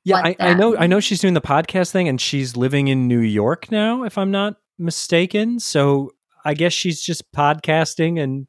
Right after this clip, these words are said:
Speaker 1: living her New York dreams.
Speaker 2: That's all. I, I mean, that's expensive. Well, I think she, uh, this still says Austin on her
Speaker 1: Hmm.
Speaker 2: Twitter, at least. So I don't know if she's, um, she is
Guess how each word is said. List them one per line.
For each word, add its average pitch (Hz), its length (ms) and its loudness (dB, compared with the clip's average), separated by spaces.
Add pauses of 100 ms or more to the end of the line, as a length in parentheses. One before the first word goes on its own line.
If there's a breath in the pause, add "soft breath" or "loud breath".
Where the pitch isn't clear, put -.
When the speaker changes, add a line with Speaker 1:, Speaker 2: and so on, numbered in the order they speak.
(140)
Speaker 1:
living 147 320 0
her 143 180 0
New 143 100 0
York 147 300 2
dreams. 160 560 -2 (1040 soft breath)
Speaker 2:
That's 254 220 -4
all. 240 240 0
I, 202 260 -4
I 196 40 -10
mean, 202 160 -6
that's 208 220 -6
expensive. 226 520 -6
Well, 240 120 4
I 269 100 0
think 427 180 -12
she, 392 240 -8
uh, 254 80 -4
this 339 280 -4
still 440 200 -8
says 202 280 0
Austin 170 840 -2 (500)
on 196 140 2
her 190 100 0
Speaker 1:
Hmm. 190 60 -8
Speaker 2:
Twitter, 220 360 -2
at 160 160 0
least. 170 520 -10
So - 120 -4
I 196 120 0
don't 226 180 -4
know 190 160 -2
if 190 80 -10
she's, - 540 -12 (720)
um, 180 520 -2 (340)
she - 260 -10
is 190 300 -4